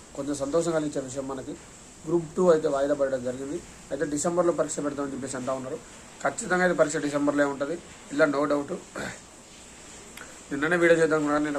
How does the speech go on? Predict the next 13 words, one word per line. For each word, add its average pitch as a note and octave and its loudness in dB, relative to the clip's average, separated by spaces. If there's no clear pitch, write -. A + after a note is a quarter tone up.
కొంచెం C3 -4
నైట్ C#3+ -2
అయింది, D3+ -2
అందులో C#3 -8
నిన్న C3 -8
కొంచెం B2 -8
స్టేషన్ D3 -4
తీసుకెళ్ళేసరికి C#3+ -6
కొంచెం B2+ -10
ఇబ్బంది C3 -10
పడాల్సిన B2+ -8
అవసరం A#2 -12
వచ్చింది A#2 -12